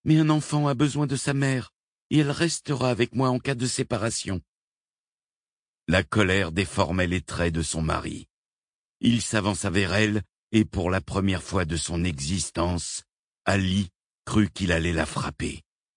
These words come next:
Et moi, je ne compte pas ! » cria-t-il, le poing serré. Elle recula. La fillette pleurait toujours. Robert essaya de se reprendre,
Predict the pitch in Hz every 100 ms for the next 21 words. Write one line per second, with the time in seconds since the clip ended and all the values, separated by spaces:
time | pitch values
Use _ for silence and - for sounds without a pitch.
0 | _ _ _ _ _ _ _ _ _ _
1 | _ _ 131 120 120 113 135 147 127 135
2 | 120 90 _ _ _ _ _ _ _ _
3 | _ _ _ - 95 101 - 95 90 90
4 | 76 95 98 92 90 98 78 _ _ _
5 | _ _ _ _ _ _ _ _ _ _
6 | _ _ _ _ 95 98 87 104 92 76
7 | 69 - _ _ _ _ _ _ _ _
8 | 98 98 - 95 90 90 - 90 85 87
9 | 90 73 78 67 - - _ _ _ _
10 | _ _ _ - 95 110 98 101 92 -
11 | 101 95 90 82 98 92 - - 98 101
12 | 90